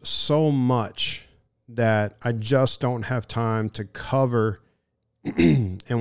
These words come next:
one episode, um, here on the Grizz podcast. Things like, can abortion be medically necessary? What about rape?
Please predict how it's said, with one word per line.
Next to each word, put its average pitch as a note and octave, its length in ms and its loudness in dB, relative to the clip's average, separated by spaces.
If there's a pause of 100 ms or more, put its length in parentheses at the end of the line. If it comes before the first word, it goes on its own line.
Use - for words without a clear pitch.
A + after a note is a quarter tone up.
one B2+ 200 2
episode, A2 720 -2 (1080)
um, G#2 520 -4 (360)
here B2+ 140 -2
on A2+ 80 0
the G#2+ 80 -4
Grizz G2+ 240 -4
podcast. G2+ 680 -6 (760)
Things B2 340 2
like, G#2 420 -2 (920)
can D3+ 560 0
abortion A#2 920 0 (280)
be B2 180 0
medically A2 920 0 (220)
necessary? A2+ 840 -4 (1000)
What A2+ 220 2
about G#2+ 320 0
rape? A#2+ 480 0